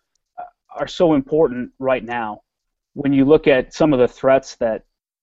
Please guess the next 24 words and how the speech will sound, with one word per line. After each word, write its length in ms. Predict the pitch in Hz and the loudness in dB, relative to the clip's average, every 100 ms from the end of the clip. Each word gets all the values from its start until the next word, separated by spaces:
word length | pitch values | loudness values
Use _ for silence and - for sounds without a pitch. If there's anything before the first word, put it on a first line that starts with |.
| _ - | _ -10
the 80 | 131 | -4
manufacturers, 880 | 143 143 - 143 143 - 143 127 | -2 -2 2 2 2 0 -2 -2
the 100 | 120 | -4
retailers, 640 | 123 143 139 135 135 135 127 | -2 0 2 2 4 2 -2
and 460 | - 120 117 117 113 _ _ | -8 -8 -8 -8 -10 _ _
just 220 | 147 - | -6 -4
cigar 280 | 139 127 127 | -2 2 0
fans 380 | - 127 127 - | 0 -6 -6 -8
face, 480 | - 123 139 - _ _ _ - | -4 -4 -4 -10 _ _ _ -2
whether 300 | 131 131 127 | 0 2 0
it's 180 | 123 - | -2 -2
the 140 | 127 | 0
F 160 | 135 - | 0 -2
D 180 | 127 | 0
A 180 | 127 135 | 4 4
or 120 | 127 | 4
it's 100 | 120 | 0
politicians 720 | - 135 131 - 139 139 127 | -2 0 0 -2 -4 -2 -4
or 80 | 113 | -4
whomever 440 | 135 131 127 127 120 | -4 -4 -4 -2 -2
it 120 | 113 | -4
may 160 | 117 | -8
be, 360 | 110 123 117 117 _ _ _ _ _ - | -8 -6 -6 -8 _ _ _ _ _ -8
uh, 320 | 113 117 110 | -2 0 0